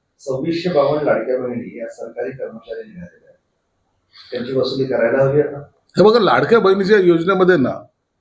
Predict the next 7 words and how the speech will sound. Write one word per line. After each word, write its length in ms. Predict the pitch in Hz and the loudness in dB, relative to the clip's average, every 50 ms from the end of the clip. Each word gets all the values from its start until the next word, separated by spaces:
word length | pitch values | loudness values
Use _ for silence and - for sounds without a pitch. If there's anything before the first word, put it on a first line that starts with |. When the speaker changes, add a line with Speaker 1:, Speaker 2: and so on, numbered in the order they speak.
| _ _ _ _ _ _ _ _ - | _ _ _ _ _ _ _ _ 2
Speaker 2:
खऱ्या 200 | 165 180 233 233 | 2 4 6 6
अर्थानं 840 | 185 165 170 170 185 196 196 202 214 226 233 240 - - - 160 127 | 4 4 2 2 0 0 0 0 0 0 0 0 0 -2 -6 -4 0
ज्यांना 360 | 117 135 135 143 156 175 202 | 4 4 4 4 4 2 2
काही 320 | 202 - 151 160 185 208 - | 2 2 2 4 4 2 2
सहारा 440 | - 175 147 131 139 151 180 185 | 0 0 2 2 4 4 4 4
नाही, 540 | 175 160 123 104 107 107 107 135 156 170 151 | 4 2 0 0 0 -2 -4 -4 -6 -4 0
ज्यांना 380 | 123 131 131 151 165 180 196 | 2 2 4 4 4 4 2